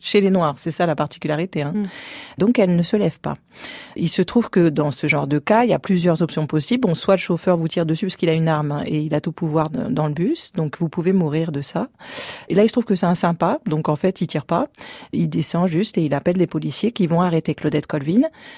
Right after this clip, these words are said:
Speaker 1: C'est pas la première à être arrêtée, mais alors ce qui va se passer, c'est qu'alors qu'elle a quinze ans,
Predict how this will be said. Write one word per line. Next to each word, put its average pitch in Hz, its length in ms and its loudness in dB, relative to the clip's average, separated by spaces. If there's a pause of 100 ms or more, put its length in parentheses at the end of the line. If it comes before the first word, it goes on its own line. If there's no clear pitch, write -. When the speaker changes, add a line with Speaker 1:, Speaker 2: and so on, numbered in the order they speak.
(100)
Speaker 1:
C'est - 160 -2
pas 196 120 4
la 240 120 4
première 170 320 2
à 147 80 2
être - 180 -4
arrêtée, 151 380 0
mais 269 100 6
alors 180 220 4
ce - 80 -10
qui 208 100 -4
va 175 80 4
se 165 80 -2
passer, 156 320 0
c'est - 180 0
qu'alors 202 360 2
qu'elle 156 180 0
a 151 60 0
quinze 151 320 -2
ans, 190 180 2